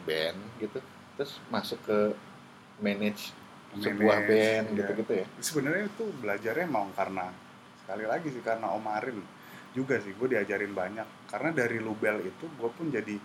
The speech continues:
Speaker 2: eh, nongkrong juga di, eh, bukan nongkrong di Omu sih. Di Omu tuh pas gue sama Sarasvati tuh, baru gue ke Omnium. Di situ juga lebih banyak belajar tuh. Jadi gue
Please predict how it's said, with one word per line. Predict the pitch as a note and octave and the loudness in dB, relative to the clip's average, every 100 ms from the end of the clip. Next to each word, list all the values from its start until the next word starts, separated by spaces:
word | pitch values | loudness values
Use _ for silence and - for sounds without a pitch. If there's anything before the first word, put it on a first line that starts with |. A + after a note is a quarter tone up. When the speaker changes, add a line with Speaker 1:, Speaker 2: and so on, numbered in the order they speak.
| - - - - - - - - | -12 -20 -20 -20 -20 -20 -16 -6
Speaker 2:
eh, | G#2 G2+ G2+ G2 - - - - - - - - - - | -2 0 0 -2 -4 -14 -20 -20 -20 -20 -8 -6 -6 -6
nongkrong | A2 G#2+ A2+ G#2+ | -4 -2 -2 -2
juga | B2 D#3 | -2 -2
di, | C#3+ C3 B2 | 0 2 0
eh, | - - A#2+ - | -2 0 0 0
bukan | G#2+ G#2+ | -2 -2
nongkrong | G#2 G#2 G#2+ | -2 -4 -6
di | G#2 | 0
Omu | C3 E3+ E3 | 0 2 0
sih. | B2 C#3 B2+ - - - | -2 -6 -8 -14 -18 -6
Di | A#2+ | -2
Omu | G#2+ C3 | 2 2
tuh | D#3 F#3 | 0 -2
pas | C3 | -2
gue | B2 - A#2 C#3 D3+ | -4 -6 -2 0 0
sama | - G2 A2+ | -4 -10 -10
Sarasvati | A2+ A2+ A2+ B2+ C3 D3+ | -6 -4 -4 -2 -2 -2
tuh, | C#3+ A#2 | -2 -2
baru | G2 G2+ B2 | -2 -4 -4
gue | A#2+ B2 | -4 -6
ke | A2 | -4
Omnium. | G#2+ A2 B2 B2+ A2+ G2+ - - - - - - | -8 -2 2 2 0 -6 -16 -18 -18 -18 -16 -12
Di | G2+ | -10
situ | A2 C#3+ | -6 -4
juga | C#3+ B2 | 2 2
lebih | G2+ A2+ G#2+ G#2+ | 0 -4 -4 -2
banyak | G2+ G#2+ | -2 -2
belajar | - G#2 A#2+ C3+ C3 | -4 -2 2 2 2
tuh. | B2+ A#2 G#2 - - - - | 0 -2 -4 -12 -20 -20 -18
Jadi | - A#2+ | -4 -2
gue | C#3+ E3 | 2 0